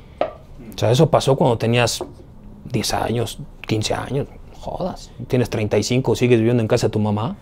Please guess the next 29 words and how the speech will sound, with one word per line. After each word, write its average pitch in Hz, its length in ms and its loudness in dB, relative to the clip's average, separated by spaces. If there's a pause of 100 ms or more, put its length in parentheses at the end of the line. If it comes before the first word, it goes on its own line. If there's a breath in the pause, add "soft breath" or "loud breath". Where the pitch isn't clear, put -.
Espérame, 180 500 -2
güey, 104 300 -4 (220)
¿no? 214 280 0 (400)
Y 254 60 4
la 240 100 8
otra 247 260 6
es, 220 140 6
y 147 60 6
si 139 80 4
tienes 240 240 6
problemas, 180 520 6 (640 soft breath)
y 120 80 4
si 113 100 6
sientes 175 380 6
angustia, 147 560 8
y 127 60 6
sientes 175 280 6
depresión, 143 640 8
y 143 40 4
sientes 170 280 4
que 151 40 6
el 131 60 6
mundo 165 220 6
se 131 80 6
te 110 120 6
cierra, 160 440 8
porque 113 260 4
le 107 80 6
pasa 170 380 4